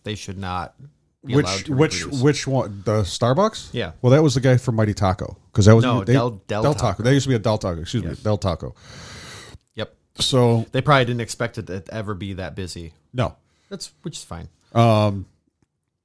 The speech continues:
Speaker 2: that was a good taco company too, by the way.
Speaker 1: It was a shame they closed down so quickly.
Speaker 2: Um,
Speaker 1: Oh, whatever.
Speaker 2: <clears throat>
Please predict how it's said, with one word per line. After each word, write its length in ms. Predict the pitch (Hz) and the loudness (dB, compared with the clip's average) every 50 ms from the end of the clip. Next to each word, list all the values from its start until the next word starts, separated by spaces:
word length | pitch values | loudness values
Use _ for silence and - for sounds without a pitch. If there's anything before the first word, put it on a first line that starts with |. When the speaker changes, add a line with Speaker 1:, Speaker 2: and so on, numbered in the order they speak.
| _ _ _ _ _ _ _ - - - _ _ - | _ _ _ _ _ _ _ -20 -20 -20 _ _ 0
Speaker 2:
that 120 | 107 98 | 2 2
was 100 | 90 87 | 2 2
a 40 | 85 | 0
good 180 | - - 90 - _ _ _ _ _ _ - | -2 -6 -10 -10 _ _ _ _ _ _ -6
taco 220 | - - - - | -4 -4 -2 -4
company 320 | - - - - - 110 90 | -6 -8 -8 -6 -6 -8 -8
too, 240 | - - 82 82 90 _ - | -4 -4 -4 -4 -6 _ -10
by 80 | - | -6
the 80 | 82 - | -6 -4
way. 100 | 87 92 - - - | -6 -6 -8 -10 -14
Speaker 1:
It 60 | 131 | -10
was 180 | 160 165 - | -10 -8 -6
a 60 | 160 151 | -6 -8
shame 300 | - - 170 175 175 160 | -6 -6 -8 -6 -4 -6
they 80 | 131 | -6
closed 300 | - - - 127 135 123 113 | -6 -6 -8 -6 -6 -6 -8
down 200 | 117 127 131 123 | -8 -8 -8 -8
so 140 | - 92 | -10 -12
quickly. 400 | 85 - 90 87 - 98 95 87 - _ _ - - - - - - - - - - - - - - - _ - | -12 -12 -14 -14 -14 -14 -16 -16 -16 _ _ -20 -20 -20 -20 -20 -20 -20 -20 -20 -20 -20 -20 -20 -20 -12 _ 4
Speaker 2:
Um, 100 | 117 117 | 6 8
Speaker 1:
Oh, 280 | 123 123 120 117 113 | 8 8 8 6 6
whatever. 420 | 110 104 101 92 85 85 90 98 - | 4 2 0 -2 -4 -6 -8 -10 -10
Speaker 2:
<clears throat> 20 | - | -8